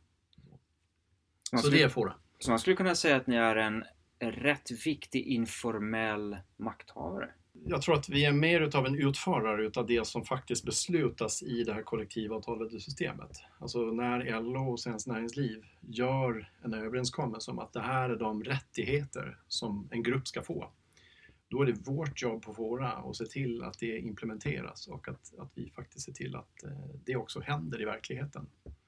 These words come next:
Speaker 2: Eh, vi ska se till att den, den premien beräknas, att den faktureras rätt företag och att den individen också får den premien till godo i en försäkringslösning. Så det är, vi, man kan ju säga att makten i sig ligger ju i själva utförandet och att det blir rätt.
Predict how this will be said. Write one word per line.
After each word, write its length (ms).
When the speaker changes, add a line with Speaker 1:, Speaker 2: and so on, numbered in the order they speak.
Speaker 2:
Eh, 140
vi 240
ska 160
se 120
till 180
att 120
den, 300
den 260
premien 420
beräknas, 560
att 100
den 120
faktureras 640
rätt 180
företag 600
och 180
att 140
den 240
individen 580
också 220
får 180
den 260
premien 400
till 140
godo 400
i 120
en 80
försäkringslösning. 840
Så 140
det 80
är, 260
vi, 300
man 160
kan 100
ju 40
säga 140
att 120
makten 1000
i 100
sig 280
ligger 280
ju 180
i 40
själva 300
utförandet 960
och 220
att 80
det 80
blir 160
rätt. 460